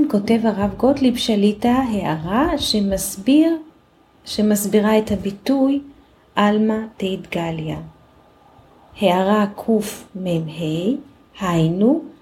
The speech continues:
שמציאות השם יתברך מגולה, והאדם רואה ויודע ומרגיש את מציאות השם. ומכונה אור זה בשם חוכמה,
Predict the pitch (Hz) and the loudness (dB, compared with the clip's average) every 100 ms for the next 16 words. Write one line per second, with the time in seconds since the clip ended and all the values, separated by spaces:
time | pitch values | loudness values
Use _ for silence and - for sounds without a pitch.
0 | _ - - 233 190 190 190 - 180 - | _ -10 0 2 2 0 -2 -4 -4 -2
1 | 269 285 196 - - _ 208 196 - 320 | -2 0 -2 -8 -18 _ -4 -2 2 4
2 | 302 269 202 226 220 226 - - 220 208 | 6 4 2 2 2 0 -4 -4 -2 0
3 | 220 208 160 156 156 _ _ _ _ _ | 0 0 0 -4 -10 _ _ _ _ _
4 | - 180 208 202 - 175 233 254 262 262 | -16 -2 0 2 -2 -2 2 4 4 2
5 | 254 - 185 180 190 190 - 208 170 160 | 0 -6 -6 -4 -4 -4 -2 0 0 -4
6 | - 190 180 220 240 226 170 185 160 151 | -8 -14 -2 2 4 2 0 -2 0 -2
7 | 180 - - _ _ _ 226 220 233 208 | -6 -10 -16 _ _ _ 0 4 2 2
8 | 277 302 311 - - 208 214 226 220 - | 4 4 2 -8 -8 -6 0 0 0 -2
9 | 202 202 208 - - 180 151 160 _ _ | -4 -2 -4 -4 -4 -4 -6 -10 _ _
10 | _ _ _ _ _ _ _ _ _ _ | _ _ _ _ _ _ _ _ _ _
11 | 214 190 175 - 214 226 247 214 170 - | 0 0 0 -4 2 4 6 4 0 -4
12 | - 175 151 151 160 190 269 370 - - | -4 -2 -4 -6 0 2 2 0 -8 -8
13 | 214 196 - 190 196 - 240 - 185 151 | -2 0 0 0 -2 -2 -2 -2 -4 -4